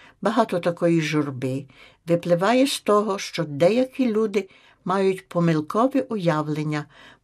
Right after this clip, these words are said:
про старших людей. Бо загально беручи, більшість людей є помірковано здорові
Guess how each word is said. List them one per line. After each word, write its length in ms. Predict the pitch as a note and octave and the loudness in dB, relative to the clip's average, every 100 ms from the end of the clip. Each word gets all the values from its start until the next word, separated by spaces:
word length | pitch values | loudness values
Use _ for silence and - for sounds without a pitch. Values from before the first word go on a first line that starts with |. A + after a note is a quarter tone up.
| _ | _
про 220 | - D#3+ D3+ | -2 -2 0
старших 720 | - D#3+ D#3 D3 - D3+ D#3 | -4 0 0 0 -6 -6 -2
людей. 480 | D3+ C#3+ C3+ C3 C3 _ _ - | -2 0 -2 -2 -8 _ _ -4
Бо 100 | A#3 | 0
загально 720 | C4 C4+ C#4 E4 G#3 D3 C3+ | 4 4 2 0 0 -2 -2
беручи, 720 | C#3+ D3 C#3+ - D3+ D3 E3+ _ _ _ | 0 0 -2 -2 0 0 -2 _ _ _
більшість 600 | D#3+ D#3 B3 - C4 - C4+ | -4 -2 -2 -2 -4 -2 0
людей 420 | C4+ E3 D#3 E3 | 0 2 2 2
є 120 | D3+ | 0
помірковано 880 | D3+ D#3+ F3+ G3 - C#3+ C#3+ C#3+ D3+ | 0 0 0 -4 0 0 2 -2 -2
здорові 640 | D#3+ - A#3+ E4 C4 D3+ | -4 -2 0 2 0 -2